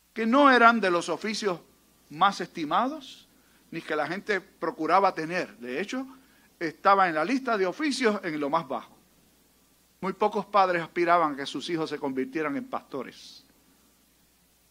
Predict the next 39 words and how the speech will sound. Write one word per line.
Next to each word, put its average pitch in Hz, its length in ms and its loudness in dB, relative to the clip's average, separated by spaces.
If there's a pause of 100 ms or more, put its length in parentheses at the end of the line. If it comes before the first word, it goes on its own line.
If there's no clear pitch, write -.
(320)
Todavía 185 360 -2
hay 233 120 -4
muchos 202 320 -8
que 160 120 -10
no 151 140 -10
quieren, 147 540 -12
pero 139 200 -4
de 143 60 -12
estos 151 220 -12
tipos 147 280 -10
de 131 60 -10
pastor 135 380 -12
tampoco. - 340 -20 (1400)
Yo 160 100 -4
he - 20 0
oído 175 260 0
padres 170 320 2
que 147 160 -6
dicen, 151 300 -6 (540)
"Pero 139 220 -6
bendito 131 400 -10
sea 156 220 -6
Dios, 147 240 -8
tú 151 120 -14
no 170 140 -14
podrías 160 300 -10
buscarte 156 400 -10
otra 156 180 -14
cosita 156 400 -14
que 160 120 -14
hacer". 208 240 -18 (1700)
Pero 165 160 -6
ese 185 100 -6
es 185 100 -12
tema 196 300 0 (120)
para 156 180 0
otro 180 260 -2
día, 170 220 -8
¿verdad? 110 180 -18